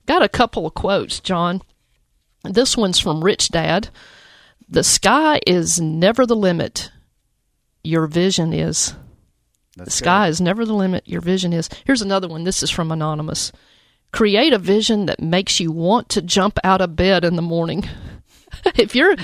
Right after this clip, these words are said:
Speaker 1: if you're wondering if you've got the right vision, if you're wondering if you're putting together a design that's gonna work for you, ask yourself this question. "Does this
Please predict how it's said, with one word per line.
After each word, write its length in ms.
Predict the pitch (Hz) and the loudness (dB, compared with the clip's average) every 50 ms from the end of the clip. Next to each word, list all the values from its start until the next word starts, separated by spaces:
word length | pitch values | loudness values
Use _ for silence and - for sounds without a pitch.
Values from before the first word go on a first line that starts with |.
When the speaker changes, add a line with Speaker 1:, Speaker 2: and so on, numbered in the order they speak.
| - - | 0 0
Speaker 1:
if 160 | 226 240 240 262 | 0 2 2 2
you're 180 | 294 359 359 | 0 0 0
wondering 640 | 277 233 247 262 285 294 262 202 185 165 165 170 - | 0 2 2 2 2 0 -2 -2 -2 -4 -6 -6 0
if 240 | - 190 190 - - | 0 0 0 2 2
you've 200 | 220 269 285 233 | 0 0 2 4
got 260 | - 233 - - - | 4 4 4 4 2
the 80 | 185 160 | 0 2
right 320 | 165 180 190 220 214 170 | 4 4 4 4 2 0
vision, 500 | 196 190 202 196 233 247 247 240 233 214 | 0 0 2 4 4 2 2 0 0 0
if 160 | 190 175 - | -2 -2 -2
you're 200 | 220 254 311 294 | -2 -2 -2 -2
wondering 600 | 208 190 185 185 214 254 262 247 247 254 247 220 | -2 0 0 2 2 2 0 0 0 0 -2 -2
if 280 | 185 - - 185 180 - | -2 -2 -2 -4 -4 -6
you're 280 | 185 190 220 240 240 | -2 0 0 0 0
putting 300 | 214 - 254 220 226 208 | 2 2 2 2 2 -2
together 420 | 190 180 170 190 202 214 196 196 190 | -4 -2 -2 0 0 0 0 -2 -2
a 80 | 160 | -2
design 480 | 165 165 165 - - 175 202 208 208 208 | -4 -6 -4 -2 0 2 2 2 2 2
that's 180 | 190 - - - | 0 -2 -2 -2
gonna 200 | 214 185 160 165 | -2 -2 0 0
work 240 | 170 202 185 - | 0 0 0 0
for 220 | _ - 214 214 214 | _ 0 0 0 2
you, 120 | 208 185 - - | 0 0 0 0
ask 300 | 240 349 427 - - - | 0 0 0 0 0 -2
yourself 420 | 285 254 - - 269 240 220 - | -2 -2 0 2 2 2 0 0
this 200 | - 240 240 - | 0 0 0 0
question. 520 | - - - 220 220 - - - 151 120 - - - - - - - - - - _ | -2 0 2 2 2 2 0 -2 -4 -6 -6 -10 -16 -20 -18 -18 -20 -20 -20 -20 _
"Does 240 | - 202 202 202 202 | 0 2 2 2 2
this 260 | 226 339 381 - - | 2 2 2 2 0